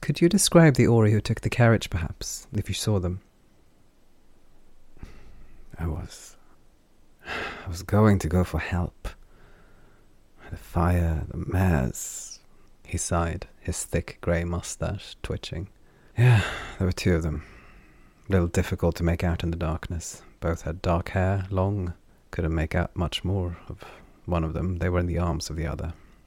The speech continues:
The one who was carrying, they had a long robe on. Hmm. Not much more I can tell you. Wasn't my main priority, if you get my meaning.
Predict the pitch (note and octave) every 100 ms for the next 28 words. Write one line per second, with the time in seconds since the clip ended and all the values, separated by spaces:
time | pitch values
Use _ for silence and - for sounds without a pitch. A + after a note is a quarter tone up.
0 | _ _ _ _ G2+ G#2 F#2 E2 - G#2
1 | D#2 D#2 D#2 E2+ - F2 E2 E2 F2 E2+
2 | E2 D#2+ D#2+ D2+ - - E2+ - - _
3 | _ _ - - D#2 - - - - -
4 | _ _ _ _ _ _ _ _ - -
5 | - - - - - - - - - _
6 | _ _ - - _ - F2+ F2 E2 E2
7 | E2 D#2+ - F#2 F2 E2 - - - E2+
8 | - F2 - E2+ - - - D#2+ D#2+ -
9 | D#2+ E2 -